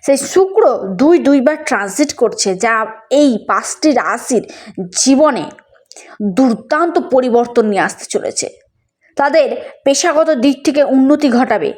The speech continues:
সুখ, ভোগ, বিলাসিতা বাড়াবে, তাদের আর্থিক দিক থেকে লাভবান করবে, জীবন আরও সুখময় করে তুলতে চলেছে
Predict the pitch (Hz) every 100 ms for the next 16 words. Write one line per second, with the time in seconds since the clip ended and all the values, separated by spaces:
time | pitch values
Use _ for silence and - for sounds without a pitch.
0 | - - - - - 330 269 247 311 254
1 | 233 254 269 302 277 254 226 185 127 247
2 | 269 294 294 - - - 254 285 330 262
3 | 285 - 320 277 277 226 240 269 277 294
4 | 240 214 - 285 320 320 - 254 359 349
5 | - 302 - 330 320 277 214 247 240 240
6 | 208 214 202 175 - -